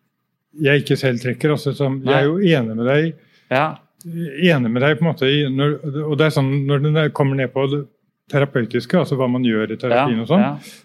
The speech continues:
Speaker 1: så er jeg jo veldig med.
Speaker 2: Ja.
Speaker 1: Men det, det er måten du snakker om det på, som jeg tenker, eh, det, som blir så veldig mekanistisk. Følelser kommer og går, men følelser er jo, det,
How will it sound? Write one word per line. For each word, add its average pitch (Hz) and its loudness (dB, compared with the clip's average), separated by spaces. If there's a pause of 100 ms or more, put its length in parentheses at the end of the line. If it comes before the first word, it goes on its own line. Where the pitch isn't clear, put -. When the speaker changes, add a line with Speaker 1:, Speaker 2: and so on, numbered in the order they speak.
Speaker 1:
så 170 2
er 139 4
jeg 135 2
jo 143 0
veldig 120 0
med. 131 -2 (340)
Speaker 2:
Ja. 120 2 (240)
Speaker 1:
Men 147 2
det, 160 2
det 147 4
er 160 4
måten 135 0
du 127 0
snakker 120 -2
om 110 -2
det 113 -2
på, 151 2
som 139 -2
jeg 139 2
tenker, 123 0
eh, 131 2
det, 135 -4 (180)
som 139 0 (160)
blir 120 0
så 135 -2
veldig 113 0
mekanistisk. 120 -4 (480)
Følelser 131 2
kommer 113 -2
og 120 -4
går, 143 2 (320)
men 143 -2
følelser 135 0
er 135 2
jo, 143 -6 (800)
det, 139 0